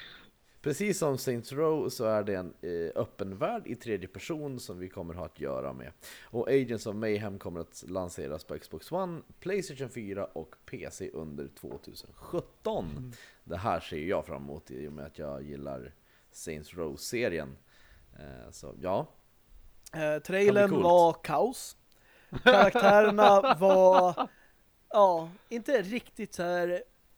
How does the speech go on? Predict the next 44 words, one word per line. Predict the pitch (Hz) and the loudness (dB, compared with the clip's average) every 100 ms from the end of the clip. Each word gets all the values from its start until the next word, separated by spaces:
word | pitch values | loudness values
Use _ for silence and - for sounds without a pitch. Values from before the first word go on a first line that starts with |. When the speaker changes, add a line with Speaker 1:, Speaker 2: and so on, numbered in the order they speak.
| _ | _
Speaker 3:
S-, | - - 214 - | -14 -8 -8 -6
eh, | 190 180 | -4 -4
Saints | 165 196 180 - | -4 -4 -6 2
Row | 226 196 175 | 4 4 2
oseriösa, | 208 185 - - 190 202 247 190 156 160 151 - _ - - - | -4 -8 -8 -4 -2 2 2 2 -2 -10 -12 -14 _ -20 -18 -4
men | 214 | 0
ändå | 214 202 214 | 0 0 0
mer | 196 180 | 2 0
åt | 175 - | 0 -4
det | 165 | -10
komiska | - 226 175 - 170 | -6 -6 -6 -10 -6
hållet. | 185 202 165 160 151 | -4 -4 -4 -10 -12
Och, | 208 190 - - | -12 -12 -12 -14
eh, | 185 185 | -12 -10
de | 180 | -10
såg | - 269 | -10 -10
häftiga | 170 151 - 165 | -10 -14 -14 -12
ut. | 165 | -10
Och | 185 | -8
just | 185 - | -10 -10
det | |
här | 156 | -14
att | 156 151 - _ _ _ _ _ _ | -12 -14 -20 _ _ _ _ _ _
alla | - 170 175 175 | -8 -6 -4 -2
har | 170 | -2
olika | 175 175 175 180 170 160 160 151 151 _ _ _ | -4 -4 -6 -4 -4 -2 -2 -4 -8 _ _ _
vapen | 160 185 190 180 - 180 | -6 0 2 0 -2 -8
som | 175 180 | -8 -6
gör | 190 185 | -4 -4
på | 175 180 | -6 -10
olika | 170 180 185 175 165 170 | -10 -10 -10 -8 -8 -8
sätt. | - 185 - 190 | -6 -8 -8 -8
Och | 180 170 _ _ _ - | -8 -8 _ _ _ -8
det | |
var | 190 | -4
typ | 190 202 208 | -2 -4 -6
bland | 220 180 208 190 | -12 0 0 2
annat | 196 208 | -2 -2
en | 208 | -4
kille | 180 190 180 | -2 -4 -2
där | 165 | -4
som | 170 | -6
kallas | 185 180 - | -6 -6 -2
Hollywood. | 269 214 170 165 165 | -2 0 0 -2 -6